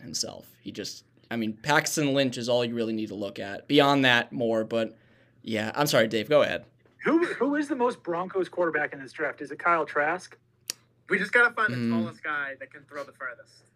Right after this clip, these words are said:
Speaker 2: Felipe Franks is the tallest guy. And Kyle Trask ca-, definitely can't throw the furthest. So, yeah, I don't know. I, that's, maybe Felipe Franks is their guy.
Speaker 1: Are we talking most Elway-esque, or are we talking most, like, the quarterback most likely to get his eye?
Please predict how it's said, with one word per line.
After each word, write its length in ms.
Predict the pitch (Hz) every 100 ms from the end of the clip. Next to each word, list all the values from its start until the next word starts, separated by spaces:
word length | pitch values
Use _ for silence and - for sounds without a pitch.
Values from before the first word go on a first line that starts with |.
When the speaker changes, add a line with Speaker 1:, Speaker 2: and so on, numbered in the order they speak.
| - - - _
Speaker 2:
Felipe 460 | 202 226 277 330
Franks 360 | 214 226 226 190
is 120 | 196
the 80 | 185
tallest 420 | - 185 156 127
guy. 440 | 120 131 127 117 110 _ _ _ -
And 380 | 185 208 214 208
Kyle 240 | 214 285
Trask 420 | - 233 226 -
ca-, 100 | 220
definitely 400 | 196 190 190 190
can't 220 | 175 175
throw 140 | - 156
the 80 | 151
furthest. 480 | 156 151 139 120
So, 240 | - 147 143
yeah, 260 | 165 175
I 40 | 165
don't 100 | 165
know. 220 | 151 123
I, 60 | 151 156
that's, 380 | 156 156 - - _ -
maybe 180 | 202 254
Felipe 480 | - 226 202 208 -
Franks 320 | 170 170 165
is 120 | 139
their 140 | 131
guy. 140 | 131 131
Speaker 1:
Are 120 | 156
we 100 | 165
talking 400 | 175 196 190 160
most 360 | 156 160 156 -
Elway-esque, 1120 | 156 160 165 147 139 131 - 143 165 - -
or 100 | 165
are 20 |
we 80 | 147
talking 440 | 147 160 151 139 139
most, 360 | 147 139 -
like, 200 | 165 143
the 80 | 147
quarterback 460 | - 160 147 139 147
most 220 | 135 135
likely 240 | 135 131
to 60 | 123
get 140 | 120
his 120 | 113 110
eye? 260 | 80 -